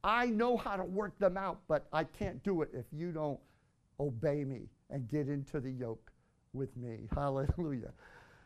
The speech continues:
God is looking for people that he can promote to important positions of influence. People who don't need to be constantly coddled, always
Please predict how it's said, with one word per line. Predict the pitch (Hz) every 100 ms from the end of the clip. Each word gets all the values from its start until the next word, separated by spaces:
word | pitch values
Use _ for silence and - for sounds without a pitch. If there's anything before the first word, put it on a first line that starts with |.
| _ _ 135 120
God | 240 277 269 269 -
is | 226 -
looking | 202 233 226 220
for | 196 214
people | 202 - 165 - 147 139 151 - _ - _ -
that | 147
he | 127 202
can | 196 156
promote | - 170 160 175 175
to | - 143 120 -
important | 143 107 - - 170 175 175 -
positions | - 131 139 120 127 -
of | 135 139
influence. | 135 135 139 123 110 - - - _ _ _ - _ _
People | 214 240 240 214
who | 220
don't | 214 220 202
need | 202 208
to | 175
be | 196 196
constantly | - - 190 214 190 - 202 202 190 190 - - -
coddled, | - 180 185 190 185
always | 165 190 202 190 -